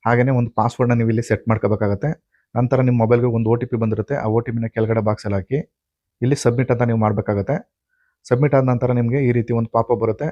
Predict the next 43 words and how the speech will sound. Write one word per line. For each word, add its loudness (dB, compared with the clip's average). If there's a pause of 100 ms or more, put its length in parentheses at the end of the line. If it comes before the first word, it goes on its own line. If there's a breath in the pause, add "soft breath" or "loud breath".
(220)
"User 2
created -2
successfully" -4
ಅಂತ. -2 (540)
ಇವಾಗ 2
ಸಕ್ಸಸ್‌ಫುಲ್ 0
ಆಗಿ 2
ನಿಮ್ಮ 0
ಅಕೌಂಟ್ -2
ಕ್ರಿಯೇಟ್ 0
ಆಗುತ್ತೆ. 0 (400)
ನೀವು 2
ಓಕೆ 2
ಅಂತ 0
ಕ್ಲಿಕ್ -2
ಮಾಡಿದ್ರೆ 0
ಮತ್ತೆ -2
ಹೋಮ್ 0
ಪೇಜ್ಗೆ 0
ಈ -2
ರೀತಿ -2
ಓಪನ್ 0
ಆಗ್ತದೆ. -6 (160)
ಇಲ್ಲಿ 2
ನೀವು 2
ಅಲ್ಲಿ 2
ಕ್ರಿಯೇಟ್ 2
ಮಾಡ್ಕೊಂಡಿದ್ದಾಗ 0
ಕೊಟ್ಟಿರ್ತೀರಲ್ಲ 0
ಫೋನ್ -2
ನಂಬರು, 0 (400)
ಅಲ್ಲಿ 0
ಕ್ರಿಯೇಟ್ 2
ಮಾಡ್ಕೊಂಡಿರ್ತಕ್ಕಂಥ 0
ಪಾಸ್‌ವರ್ಡ್ 0
ಹಾಕಿ -2 (380)
ಸೆಂಡ್ 2
ಒ 6
ಟಿ -2
ಪಿ 0
ಅಂತ 0
ಕ್ಲಿಕ್ -4
ಮಾಡಿದ್ರೆ 4